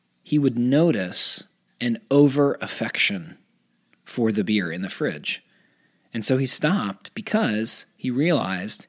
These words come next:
he was going to it expecting it to deliver joy, which only the Holy Spirit can deliver in a deep and abiding fashion. I have no idea how long this season was for him because he's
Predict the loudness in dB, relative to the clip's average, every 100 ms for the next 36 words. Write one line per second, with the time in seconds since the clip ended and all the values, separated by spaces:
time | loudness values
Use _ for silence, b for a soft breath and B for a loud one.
0 | b -4 -2 0 2 4 4 2 -2 0
1 | -2 -2 -4 -4 -4 -6 -6 -2 2 4
2 | 4 0 -2 -4 0 2 2 0 -8 -12
3 | _ _ _ _ -14 -10 -6 -2 0 0
4 | -2 -6 b b b b b b b b
5 | b -8 -2 0 0 0 0 0 -4 -12
6 | -12 -8 -4 -4 -4 -6 -10 -14 _ _
7 | -6 -6 -2 0 0 -2 -10 -10 -6 -2
8 | -2 -4 -8 -10 -8 -6 -6 -8 -12 -20
9 | _ -16 -10 -6 -2 0 2 2 2 -2
10 | -4 -6 -6 -6 -6 -4 -4 -6 -8 -4
11 | -6 -6 -8 -6 -6 -8 -10 -8 -10 -10